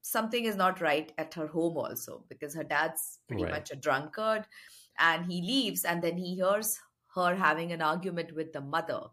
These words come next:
Speaker 1: where she's like, "Why
Speaker 2: Yeah.
Speaker 1: are you dating him? He's useless. He's just a college student. What's the future?" And, you know, the typical Asian parent, uh, child
Speaker 2: <laughs>
Speaker 1: argument. And then she
Speaker 2: Yeah.
Speaker 1: comes out running, and she just goes away, like, so she's getting soaked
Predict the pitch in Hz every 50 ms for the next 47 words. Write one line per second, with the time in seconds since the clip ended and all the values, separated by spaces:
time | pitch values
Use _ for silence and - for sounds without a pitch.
0 | - - - - - - _ _ _ 165 165 160 156 - 180 170 160 156 143 143
1 | 139 139 143 156 170 175 170 160 151 143 143 156 151 156 156 143 139 139 135 135
2 | 139 143 156 156 156 - 156 160 156 147 139 - 151 156 151 147 143 143 156 151
3 | 147 - 147 - - - - 147 135 139 139 139 - - 156 135 143 147 139 135
4 | 135 - - 151 - - 160 151 151 - - - - 139 151 151 - _ _ _
5 | 185 208 254 294 - - - - - - 220 - 226 226 226 226 220 220 185 190
6 | 190 - 196 190 190 190 190 175 175 185 190 185 185 - - _ _ _ - 160
7 | 160 160 170 - _ _ _ - - 190 165 170 - 135 - 139 151 165 165 214
8 | 214 254 339 339 - - - - - - - - - - _ - 208 202 208 233
9 | 233 - - - 196 180 - 349 381 370 294 254 240 190 165 165 170 202 - -
10 | 165 156 151 151 156 143 131 120 113 196 - - - _ _ - - 170 175 180
11 | - - 202 185 196 214 214 - - - - - _ _ _ _ _ _ _ _
12 | _ _ _ - 175 196 202 - - 101 95 202 190 - - - _ - 151 143
13 | 139 - - - - 190 185 - _ _ _ - - - - - 190 185 - -
14 | 165 175 185 185 - 214 190 - - - -